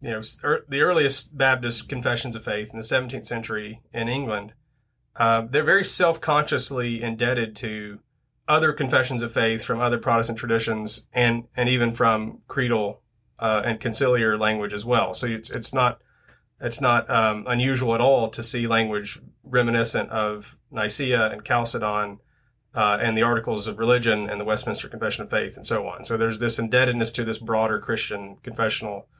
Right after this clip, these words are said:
tradition. Whereas when you move into the New World, uh, in the nineteenth century, confessions of faith tend to be more the language of the Bible. Um, and again, that might sound really, uh,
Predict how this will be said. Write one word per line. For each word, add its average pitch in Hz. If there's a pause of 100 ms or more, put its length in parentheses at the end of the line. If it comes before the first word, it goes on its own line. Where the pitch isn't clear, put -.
(180)
tradition. 120
Whereas 127
when 147
you 143
move 151
into 143
the 120
New 175
World, 120 (200)
uh, 117
in 120
the 120
nineteenth 135
century, 117 (640)
confessions 139
of 127
faith 131
tend 139
to 135
be 131
more 110 (240)
the 127
language 117
of 107
the 110
Bible. 123 (320)
Um, 104
and 120
again, 127
that 120
might 123
sound 113
really, 110 (640)
uh, 107